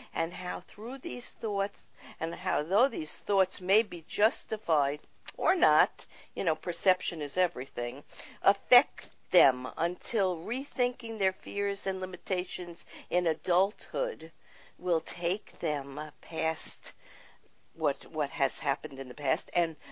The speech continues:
they'll be able to release them as they are no longer real in the present time. To find out more about the five childhood conclusions and to purchase this book, go to Lisette Schumacher dot com.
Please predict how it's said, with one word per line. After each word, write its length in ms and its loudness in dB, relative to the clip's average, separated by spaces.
they'll 100 2
be 160 4
able 120 2
to 180 -6
release 580 -6
them 340 0
as 200 -6
they 120 0
are 60 0
no 200 -2
longer 460 -4
real 520 -4
in 180 -8
the 60 -10
present 520 -8
time. 460 -4
To 80 -6
find 360 2
out 180 2
more 320 -4
about 320 0
the 80 -8
five 380 2
childhood 560 -4
conclusions 840 -8
and 220 0
to 120 -6
purchase 540 -4
this 240 -6
book, 340 -4
go 300 4
to 480 -6
Lisette 600 -2
Schumacher 1300 -4
dot 280 8
com. 380 2